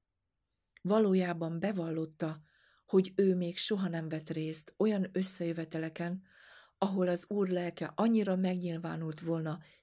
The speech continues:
igéjének tanulmányozásakor, mint azon az alkalmon. Ezeknek az összejöveteleknek ünnepélyes jellegük volt.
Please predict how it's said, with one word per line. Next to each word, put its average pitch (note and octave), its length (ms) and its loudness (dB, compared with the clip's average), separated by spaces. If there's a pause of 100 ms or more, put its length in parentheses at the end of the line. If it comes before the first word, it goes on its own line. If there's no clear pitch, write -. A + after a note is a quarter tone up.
(100)
igéjének F3 680 0
tanulmányozásakor, F#3 1300 -2 (480)
mint E3 340 -6
azon F#3+ 320 -4
az D#3+ 180 -6
alkalmon. D#3 720 -8 (2000)
Ezeknek G3 600 2
az D#3+ 180 -4
összejöveteleknek E3+ 1200 -2 (280)
ünnepélyes D#3+ 760 0
jellegük D#3+ 500 -6
volt. D3+ 380 -6